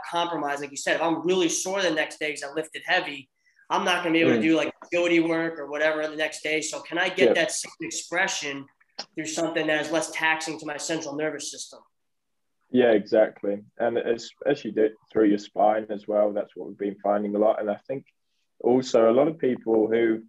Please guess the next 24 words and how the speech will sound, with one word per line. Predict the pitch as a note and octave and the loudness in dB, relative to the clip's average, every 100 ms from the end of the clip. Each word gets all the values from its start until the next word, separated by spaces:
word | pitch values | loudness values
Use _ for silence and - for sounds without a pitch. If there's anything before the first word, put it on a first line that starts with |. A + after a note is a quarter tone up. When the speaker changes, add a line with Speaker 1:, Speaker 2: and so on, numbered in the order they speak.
| - | -6
Speaker 2:
been | A2+ | -4
training | G#2 A#2 A#2 A2 | -2 0 0 0
it | G#2 | -2
with | A2 | 0
it | G#2+ G#2 | 0 2
regularly | A#2 B2 A#2 G2+ | 0 0 -4 -2
actually | G#2+ - G#2+ | -4 -4 -6
get | - | -6
quite | - G#2+ - | -2 -4 -4
used | B2 - | -10 -8
to | D#3+ | -8
it. | F3+ _ | -8 _
So | - B2 A2 | -10 -6 -4
from | A2+ | -2
a | G#2 | -2
maintenance | G#2 A2 C3 - A2 - | 0 0 -2 -6 -16 -16
perspective, | - - G#2 - A2 G#2 | -20 0 0 0 -4 -2
they | G#2+ | 0
can | G#2 G#2+ | 0 -4
keep | - A#2+ G#2 _ _ - | -2 0 -2 _ _ 0
working | A#2 B2 - C#3 | 2 4 0 0
at | C#3+ | 2
it. | E3+ - | 2 0
So, | - A2+ - | -2 0 0